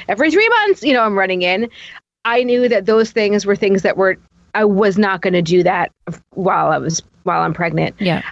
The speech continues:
Speaker 1: Um, but that wasn't, like, a hard thing for me to abort because I wasn't, like, rigorous.
Speaker 2: Yeah.
Speaker 1: Um, I did not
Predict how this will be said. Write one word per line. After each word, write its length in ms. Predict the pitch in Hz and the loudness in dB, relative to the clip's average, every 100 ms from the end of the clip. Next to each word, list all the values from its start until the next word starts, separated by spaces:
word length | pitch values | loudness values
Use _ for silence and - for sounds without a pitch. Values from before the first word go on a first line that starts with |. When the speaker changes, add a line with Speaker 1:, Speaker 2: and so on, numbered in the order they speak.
| - | -4
Speaker 1:
Um, 340 | 196 185 180 - | -2 -2 -4 -4
but 140 | 226 | -2
that 180 | 247 - | -2 0
wasn't, 300 | 262 254 240 | 0 0 -2
like, 100 | 226 | -2
a 60 | 214 | -2
hard 320 | 202 196 180 | 0 -2 0
thing 160 | 196 | -2
for 140 | 185 196 | 0 2
me 180 | 185 185 | 2 2
to 160 | 180 - | 2 -2
abort 460 | 170 196 165 - - | -2 2 2 0 -2
because 260 | 202 220 | 0 0
I 100 | 196 185 | 2 2
wasn't, 420 | 190 190 190 160 | 0 0 0 -2
like, 360 | 170 165 165 165 | -2 -2 -6 -6
rigorous. 640 | 175 185 165 160 147 - - - | -2 0 0 -2 -2 -6 -12 -8
Speaker 2:
Yeah. 220 | 180 185 - | -6 -6 -6
Speaker 1:
Um, 400 | 220 214 202 196 - _ _ _ - | -2 -2 -2 -4 -12 _ _ _ -6
I 480 | 254 262 285 320 - _ 208 - _ | -2 0 0 0 -2 _ -16 -16 _
did 200 | 285 254 | 0 4
not 380 | 262 240 254 | 4 2 0